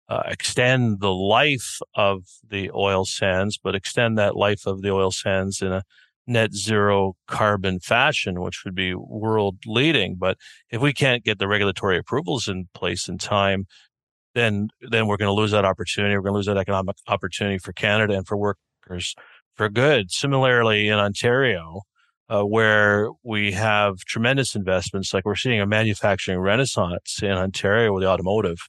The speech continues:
and, uh, clean steel as well and other industries. And, and part of that is related to the raw materials being located in the mines in Ontario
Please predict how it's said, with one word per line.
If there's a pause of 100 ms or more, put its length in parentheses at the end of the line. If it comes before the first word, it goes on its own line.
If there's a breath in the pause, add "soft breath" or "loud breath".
(480 soft breath)
and,
uh,
clean
steel
as
well
and
other
industries.
And, (360 loud breath)
and
part
of
that
is
related (140)
to
the
raw
materials
being
located
in
the
mines
in
Ontario